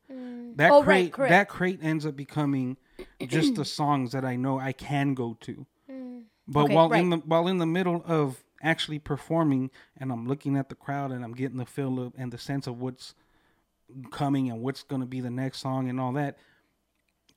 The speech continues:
Speaker 2: can A I do that?
Speaker 3: Okay, so
Speaker 2: And I, and I'm, I'm, I'm only posing that as a question because I don't really
Speaker 3: <clears throat>
Speaker 2: fuck with A I like that to understand if it can or not. Because at the end of the day, that's like, that's like, it's almost in the same realm of asking A I to cut your hair.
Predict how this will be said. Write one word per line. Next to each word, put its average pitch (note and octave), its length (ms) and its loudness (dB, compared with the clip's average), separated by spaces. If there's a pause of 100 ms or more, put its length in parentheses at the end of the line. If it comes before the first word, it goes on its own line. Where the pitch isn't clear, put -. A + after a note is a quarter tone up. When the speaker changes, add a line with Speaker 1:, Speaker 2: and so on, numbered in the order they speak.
(280)
Speaker 2:
can C3 240 -2
A C3 180 -2
I B2 120 -4
do D3 220 -6
that? - 180 -10 (920)
Speaker 3:
Okay, B3 360 2
so - 200 4
Speaker 2:
And F3+ 100 10
I, F#3+ 140 8
and F3+ 160 4
I'm, G3 120 2
I'm, F3 380 4
I'm E3 140 2
only G3 140 0
posing F3 400 0
that D#3 100 2
as C#3 160 0
a - 20 -6
question F#3 320 -4
because C3+ 180 -4
I D3 100 2
don't D3+ 120 0
really D3 200 0
Speaker 3:
<clears throat> - 20 -6
Speaker 2:
fuck E3 220 -4
with C#3 140 -4
A C3 160 -2
I B2+ 120 -2
like A#2+ 240 -8
that B2+ 220 -6
to C3+ 100 -6
understand B2+ 440 -6
if A#2+ 120 -10
it A#2 100 -12
can B2+ 240 -6
or A2+ 60 -8
not. C#3 260 -2
Because B2 280 -8
at A#2+ 120 -6
the B2 60 -10
end B2+ 160 -4
of A#2 60 -10
the A#2+ 60 -16
day, C#3+ 340 -4 (1040)
that's D3+ 200 4
like, C#3+ 160 0
that's D3 420 2
like, D#3 160 2
it's D#3+ 160 -4
almost F3 280 2
in D#3 100 2
the D3+ 60 -2
same C#3+ 400 0 (280)
realm D3 300 0
of C3+ 140 -2
asking C#3+ 440 -2
A C3+ 180 0
I C3 100 -2
to B2 60 -4
cut C3+ 200 -4
your B2 140 -4
hair. A2+ 260 -4